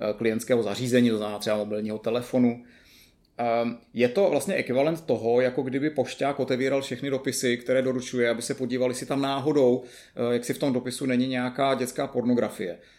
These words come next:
A věřím, že kdyby to bylo představeno takhle, tak, tak by to veřejnost nevnímala pozitivně. Ale tím, že je to v tom digitálním prostoru,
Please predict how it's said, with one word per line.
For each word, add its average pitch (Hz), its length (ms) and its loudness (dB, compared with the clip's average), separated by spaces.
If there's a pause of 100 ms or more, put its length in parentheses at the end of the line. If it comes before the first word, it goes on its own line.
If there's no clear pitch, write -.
(120)
A 110 400 -2 (1040)
věřím, 123 400 2
že 147 120 4
kdyby 123 260 2
to 135 100 0
bylo 135 160 2
představeno 131 520 -2
takhle, 120 600 0 (140)
tak, - 280 -8 (920)
tak 113 140 -6
by 113 100 -8
to - 380 -2 (720)
veřejnost 131 800 0 (220)
nevnímala 131 520 2
pozitivně. 120 760 -2 (1200)
Ale 127 440 2 (160)
tím, 120 220 -2
že 127 100 -2
je 127 80 4
to 123 120 -2
v - 40 -14
tom 139 140 -2
digitálním 127 500 -2
prostoru, 131 680 -4